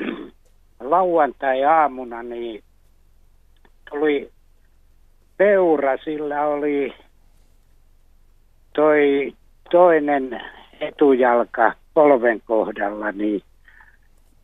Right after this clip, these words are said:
tosi iso patti.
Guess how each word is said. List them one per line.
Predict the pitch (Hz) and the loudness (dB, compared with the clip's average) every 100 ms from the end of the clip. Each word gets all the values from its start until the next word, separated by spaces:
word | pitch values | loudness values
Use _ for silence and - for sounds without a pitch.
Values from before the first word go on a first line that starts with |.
| _ - - _ _ - - - | _ -16 -16 _ _ -20 -20 2
tosi | 165 151 143 139 160 | 4 6 4 4 2
iso | - 151 | 2 0
patti. | - 131 120 - _ - - - | 2 0 0 -2 _ -18 -16 -16